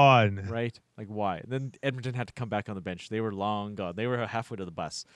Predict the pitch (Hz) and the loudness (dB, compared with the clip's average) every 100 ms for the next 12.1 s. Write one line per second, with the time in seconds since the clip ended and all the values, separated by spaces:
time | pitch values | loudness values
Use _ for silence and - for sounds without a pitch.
0 | - - - - 101 92 156 147 156 170 | -20 -20 -20 -12 -8 0 4 6 6 6
1 | 135 151 147 135 123 - 135 135 117 117 | 6 6 6 4 2 0 0 0 0 0
2 | 110 120 123 104 104 - 120 107 131 117 | 2 2 2 0 -2 -4 -6 -4 -6 -6
3 | - 135 120 113 107 - 117 135 123 123 | -4 -2 0 0 -2 -6 -4 -4 -4 -8
4 | 98 123 127 113 101 95 - 98 87 - | -4 -2 0 -2 -4 -8 -8 -6 -6 -8
5 | _ _ _ _ _ _ _ _ _ _ | _ _ _ _ _ _ _ _ _ _
6 | _ 101 92 98 104 95 95 87 85 120 | _ -8 -4 -6 -6 -8 -8 -6 0 0
7 | 107 87 101 _ _ _ _ _ - 120 | 0 -6 -12 _ _ _ _ _ -4 0
8 | 110 98 95 - 113 110 104 110 98 107 | 0 0 -6 -8 -6 -4 -4 -6 -6 -6
9 | 107 107 95 - 90 92 - 101 90 87 | -6 -6 -8 -4 -4 -6 -12 -14 -12 -10
10 | 101 95 101 101 90 85 135 151 147 147 | -8 -8 -8 -8 -8 -8 -6 -4 -4 -4
11 | 139 135 139 - 170 240 - - 170 185 | -4 -6 -8 -10 -14 -14 -14 -10 -8 -8
12 | 262 | -10